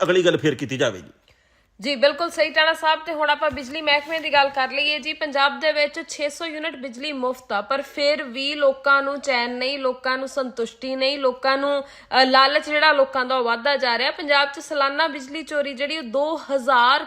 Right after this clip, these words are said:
Speaker 2: ਕਰੋੜ ਤੋਂ ਵੀ ਪਾਰ ਹੋ ਗਈ ਹੈ ਜੀ।
Speaker 1: ਬਿਲਕੁਲ ਜੀ, ਬਿਲਕੁਲ। ਦੇਖੋ, ਗੱਲ ਇਹ ਅਸਲ ਦੇ ਵਿੱਚ, ਗੱਲ ਇਹ ਆ ਕਿ ਜਿਹੜੀ ਇਸ ਵੇਲੇ ਨਾ ਬਿਜਲੀ ਚੋਰੀ ਦੀ ਗੱਲ ਆ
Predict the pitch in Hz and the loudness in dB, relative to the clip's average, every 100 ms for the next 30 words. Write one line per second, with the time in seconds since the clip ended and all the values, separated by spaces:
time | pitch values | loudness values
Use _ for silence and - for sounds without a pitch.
0 | - 294 277 302 311 330 339 285 311 294 | -4 0 2 0 -2 -6 -6 2 2 2
1 | 302 285 302 302 302 - 113 175 226 220 | 0 -4 -4 -6 -8 -4 0 4 4 2
2 | 175 170 175 156 202 151 143 143 175 139 | 0 2 2 2 2 2 2 4 4 4
3 | 151 147 147 135 143 147 208 - - - | 4 4 4 4 4 4 0 -16 -20 -20
4 | - - 123 151 170 180 170 175 185 175 | -16 0 4 6 8 8 8 6 6 8
5 | 185 202 - 127 156 185 180 165 131 156 | 6 2 -6 0 2 2 2 0 2 4
6 | 160 165 180 135 123 147 151 151 135 139 | 4 6 4 2 0 0 2 2 2 2
7 | 131 123 104 | 2 2 0